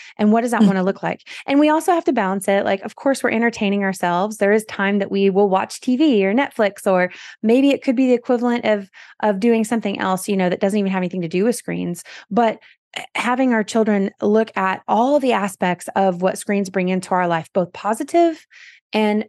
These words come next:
Speaker 1: negative. And even from a young age, talking about the value of our time. Man, your time is so valuable, Kaizen, right? Like, I just wanna make sure that we're thinking about how you're deciding to use your time. And again, thirty minutes on Saturday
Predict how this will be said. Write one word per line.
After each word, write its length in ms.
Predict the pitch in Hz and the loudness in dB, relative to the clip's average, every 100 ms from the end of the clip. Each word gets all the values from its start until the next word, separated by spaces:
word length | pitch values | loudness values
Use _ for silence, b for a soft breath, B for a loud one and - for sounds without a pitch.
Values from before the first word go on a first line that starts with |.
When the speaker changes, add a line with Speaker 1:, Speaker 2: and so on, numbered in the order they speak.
| _ 202 | _ -4
Speaker 1:
negative. 520 | 190 175 180 - - | -2 -2 -6 -8 -6
And 140 | 202 - | -4 0
even 240 | 247 247 | 0 0
from 180 | 226 208 | 0 -2
a 100 | 190 | 0
young 280 | 185 190 185 | 0 0 -2
age, 280 | 175 170 - | -6 -10 -14
talking 400 | - 196 - 196 | -14 -12 -6 -4
about 220 | 180 180 | -4 -4
the 60 | |
value 500 | 170 180 185 196 180 | -4 -2 0 0 -2
of 100 | 170 | -2
our 140 | 170 - | -4 -8
time. 460 | - 175 180 190 - b b b - | -10 -10 -10 -14 -16 b b b -10
Man, 500 | 208 240 226 180 - | -6 -2 -2 -2 -4
your 180 | - 240 | -4 -6
time 300 | - 233 208 | -4 -2 -2
is 160 | 185 - | -2 -8
so 680 | - - 208 220 226 226 202 | -10 -2 0 2 2 0 -4
valuable, 720 | 202 190 220 214 175 170 165 | -6 -2 2 2 0 -4 -6
Kaizen, 600 | - 160 165 180 170 185 B B B B | -10 -14 -10 -8 -8 -10 B B B B
right? 380 | - 185 196 214 | -4 0 0 0
Like, 260 | 202 180 - | 0 -2 -4
I 120 | 190 | -6
just 160 | 240 - | -6 -4
wanna 140 | 208 | -2
make 180 | 190 185 | -2 -4
sure 140 | - 180 | -2 -2
that 100 | - | -2
we're 140 | 208 | -4
thinking 420 | - 214 302 262 | -4 -6 -2 -2
about 320 | 170 165 170 | -2 -4 -4
how 140 | - 190 | -2 -2
you're 440 | 202 214 202 208 - | 0 0 -2 -4 -8
deciding 460 | - 190 196 196 190 | -10 -4 -2 -2 -2
to 60 | 180 | -2
use 160 | 190 | -2
your 100 | 175 | -4
time. 340 | - 277 202 170 B B | -4 -2 -2 -6 B B
And 100 | 247 | -2
again, 280 | 240 208 180 | 0 0 0
thirty 220 | 254 277 | 2 2
minutes 220 | 254 220 226 | 2 2 0
on 120 | 214 | 0
Saturday 460 | 185 185 180 185 | 0 0 -2 -4